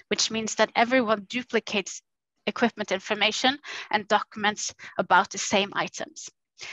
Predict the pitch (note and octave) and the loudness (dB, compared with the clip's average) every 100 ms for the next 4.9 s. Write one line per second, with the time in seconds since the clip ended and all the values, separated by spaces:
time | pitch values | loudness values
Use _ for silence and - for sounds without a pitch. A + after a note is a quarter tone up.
0 | - G#3+ G3 B3+ C#4 - - C4 - A3 | -2 -2 0 2 2 2 2 0 0 -4
1 | F#3+ G3 F#3+ - - _ F#3+ G3+ A#3+ - | 0 0 0 -6 -16 _ -8 2 2 2
2 | C4 B3 - G#3+ - A#3 A#3+ A#3+ - - | -2 -2 -2 -4 -4 -2 -4 -6 -18 -20
3 | - - G3+ G#3 A3+ A3 - G#3+ G3+ G#3+ | -10 -2 -2 0 0 0 -2 -8 -6 -4
4 | A3 G#3 - - - - - - - | -2 -2 -2 -8 -8 -6 -8 -8 -14